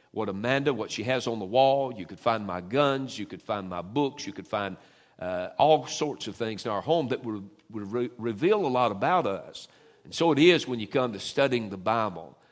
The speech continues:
Some people approach the Bible and seem to think that somehow God doesn't want us to know. It's all mysterious, uh, shrouded and clothed in darkness somehow, and God doesn't want us to know what he's written.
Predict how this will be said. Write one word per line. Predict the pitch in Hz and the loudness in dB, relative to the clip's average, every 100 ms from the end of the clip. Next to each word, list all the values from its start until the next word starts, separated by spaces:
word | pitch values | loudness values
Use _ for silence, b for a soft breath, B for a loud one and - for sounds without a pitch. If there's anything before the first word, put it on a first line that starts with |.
| b b | b b
Some | - 240 | -2 -2
people | 277 214 180 120 120 | 0 2 2 2 2
approach | - 170 - | 4 4 2
the | 127 | -2
Bible | 107 151 131 123 165 | 6 8 8 6 2
and | 107 | -2
seem | 101 - 214 165 | -4 -6 -4 -4
to | |
think | 143 151 123 123 | -2 0 0 0
that | 117 - | -8 -6
somehow | - 208 160 170 | -2 0 2 0
God | 123 123 165 143 | 0 4 4 4
doesn't | 147 127 123 | 2 2 -2
want | 131 123 | -2 -2
us | - | -2
to | 110 | -2
know. | 123 117 | 2 0
It's | 95 151 | 0 -2
all | 185 | -2
mysterious, | 135 - - 156 120 107 - - b b b b - | -4 -8 -2 2 2 0 -6 -10 b b b b -10
uh, | 117 | -6
shrouded | - 180 190 180 147 | 0 6 8 8 6
and | 110 98 | 0 -8
clothed | - 156 170 139 | -4 0 2 0
in | 120 107 | -2 6
darkness | 143 147 - 107 | 8 8 4 -6
somehow, | - 117 98 135 151 | -2 -2 6 8 8
and | 123 101 110 | 6 -4 4
God | 165 190 | 6 6
doesn't | 165 151 147 | 4 2 0
want | 143 139 | 0 -2
us | - | -2
to | 120 | -2
know | 135 131 | 2 2
what | 123 117 | 0 -2
he's | 98 | 2
written. | 139 196 90 | 6 6 4